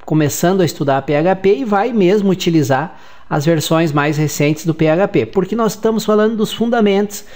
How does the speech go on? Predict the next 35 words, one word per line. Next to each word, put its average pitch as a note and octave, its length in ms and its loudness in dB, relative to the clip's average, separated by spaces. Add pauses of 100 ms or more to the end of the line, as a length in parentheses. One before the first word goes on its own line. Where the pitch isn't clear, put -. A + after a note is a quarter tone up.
(240)
da F#3 100 0
linguagem, G3 460 2
aquilo G3+ 260 -2
que - 140 -2
não G#3 180 2
muda G#3 380 2
de A#2+ 120 -2
uma D3 140 2
versão C#3+ 460 0
pra D#3 160 0
outra, A2 340 -2 (180)
tá? F#3+ 320 -4 (440)
Então, B3 260 -2 (480)
s-, - 540 -10 (260)
mesmo G#3+ 320 4
sendo F#3+ 280 2
uma F3+ 120 4
versão E3 360 2
antiga, G3 440 0
tenho F#3+ 320 2
certeza F3 400 0
vão F3 140 2
ser F3 440 0
muito G3+ 380 2
úteis F#3 420 0
pra C#3+ 160 -2
você C#3 360 0
que D#3 100 -10
tá D3 180 0
iniciando D3+ 500 2
na D#3 100 0
programação C#3+ 640 0
P B2+ 100 0
H B2+ 180 -2
P. - 280 -2